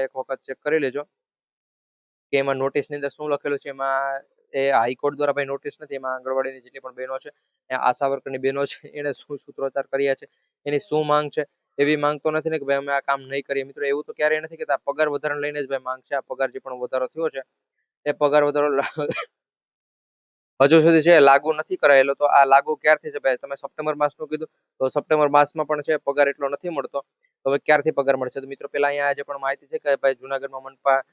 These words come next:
એ જેમ મિત્રો અહીંયા આખું કામગીરી છે, ભથ્થું આપવાની માંગ સાથે આવેદનપત્ર અપાયું છે, કામગીરીનું જે પણ ભથ્થું છે, એટલે મિત્રો આપણે પગારને લઈને જ આ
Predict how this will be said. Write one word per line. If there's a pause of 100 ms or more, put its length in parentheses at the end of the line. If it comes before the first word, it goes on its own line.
(300)
એ (1300)
જેમ
મિત્રો
અહીંયા
આખું
કામગીરી
છે,
ભથ્થું
આપવાની
માંગ
સાથે
આવેદનપત્ર
અપાયું
છે,
કામગીરીનું
જે
પણ
ભથ્થું
છે, (480)
એટલે
મિત્રો
આપણે
પગારને
લઈને
જ
આ